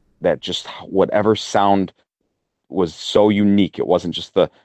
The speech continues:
the stock sound button that they just fill in blank here.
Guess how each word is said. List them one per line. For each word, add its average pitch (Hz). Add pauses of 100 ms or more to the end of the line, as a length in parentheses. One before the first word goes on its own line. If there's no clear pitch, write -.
(100)
the 90
stock -
sound 87
button 71
that 69
they 76
just 71 (680)
fill 85
in 78
blank 85
here. 82